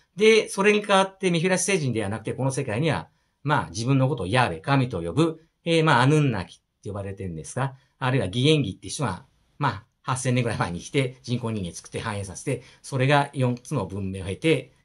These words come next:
まあ、キリストを殺して、そして今、ユダヤ人ができて、そいつらが、えー、民族宗教では仏教に帰依できないから、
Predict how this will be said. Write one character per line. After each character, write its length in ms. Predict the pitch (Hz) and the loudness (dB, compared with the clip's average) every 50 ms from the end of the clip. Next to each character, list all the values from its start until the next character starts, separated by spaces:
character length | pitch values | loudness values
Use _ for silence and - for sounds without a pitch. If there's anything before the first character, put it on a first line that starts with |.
| _ _ _ | _ _ _
ま 100 | - 160 | -4 -4
あ、 40 | 131 | -4
キ 160 | - - 135 | -4 -4 -4
リ 100 | 123 117 | -4 -4
ス 120 | - - - | -4 -4 -2
ト 120 | 127 113 | -2 -4
を 80 | 107 - | -4 -4
殺 180 | 104 104 98 | -8 -8 -8
し 140 | - - - | -8 -8 -6
て、 200 | - 175 170 156 | -4 -2 -2 -2
そ 140 | - 151 135 | -4 -6 -8
し 140 | - - - | -8 -6 -4
て 280 | 185 180 - - - - | -4 -4 -4 -6 -6 -4
今、 240 | 165 131 123 147 | -2 -2 -2 -2
ユ 140 | - 113 110 | -4 -6 -6
ダ 80 | 104 101 | -6 -6
ヤ 80 | 92 | -8
人 160 | 85 80 117 156 | -6 -6 -4 -2
が 160 | 160 151 - | -2 -4 -4
で 140 | 131 110 104 | -8 -10 -10
き 60 | - | -6
て、 120 | - 143 | -6 -4
そ 140 | 127 - 120 | -4 -4 -4
い 40 | 117 | -6
つ 100 | - 120 | -6 -6
ら 120 | 113 139 | -4 0
が、 240 | 190 190 156 127 - - _ _ _ _ _ - | 0 0 0 -2 -6 -14 _ _ _ _ _ -2
え 60 | 190 185 | 0 2
ー、 40 | 180 | 4
民 180 | 175 170 165 147 | 4 4 2 2
族 360 | 156 151 151 151 147 147 143 | 2 0 2 0 -2 -2 -2
宗 240 | - - 156 139 127 | -4 -2 -2 -2 -2
教 180 | - 104 98 | -2 -2 0
で 80 | - 180 | 2 2
は 120 | 160 113 - | 2 2 2
仏 220 | 131 131 131 - | 0 -2 -4 -4
教 180 | - - 90 85 | -8 -10 -10 -8
に 100 | 85 - | -8 -8
帰 180 | - 135 107 | -6 -4 -4
依 20 | 82 | -4
で 100 | 95 92 | -4 -6
き 100 | - 104 | -8 -8
な 100 | 90 80 | -8 -8
い 60 | 73 | -8
か 120 | - 135 | -6 -2
ら、 260 | 156 151 117 - - | -2 0 -2 -2 -6